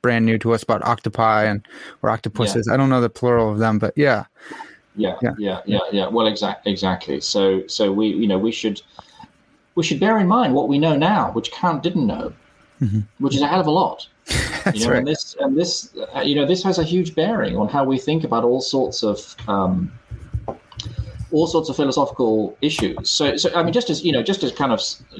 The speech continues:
Speaker 2: go back to the, to the question that you asked about the problem of other minds,
Speaker 1: Mm-hmm.
Speaker 2: um, I guess what I'm saying is that I'm not really, you know, this is speaking for myself,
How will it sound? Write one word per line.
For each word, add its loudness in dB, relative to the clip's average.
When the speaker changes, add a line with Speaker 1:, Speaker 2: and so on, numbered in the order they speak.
Speaker 2:
go 2
back -2
to -10
the, -2
to -2
the 0
question -2
that 0
you 2
asked 0
about -2
the -4
problem 0
of 2
other 0
minds, 0
Speaker 1:
Mm-hmm. 0
Speaker 2:
um, 0
I 0
guess 0
what 2
I'm 0
saying 0
is -2
that -4
I'm 0
not 2
really, 0
you 0
know, -2
this -2
is -2
speaking -2
for -8
myself, -2